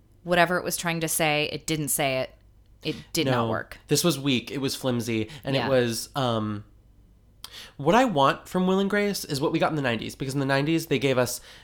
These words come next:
Speaker 2: um, exposure for gay culture.
Speaker 1: Yes.
Speaker 2: And they gave us,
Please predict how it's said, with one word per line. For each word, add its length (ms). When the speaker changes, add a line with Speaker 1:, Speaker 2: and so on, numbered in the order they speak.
Speaker 2:
um, 540
exposure 920
for 140
gay 180
culture. 460
Speaker 1:
Yes. 340
Speaker 2:
And 140
they 120
gave 220
us, 420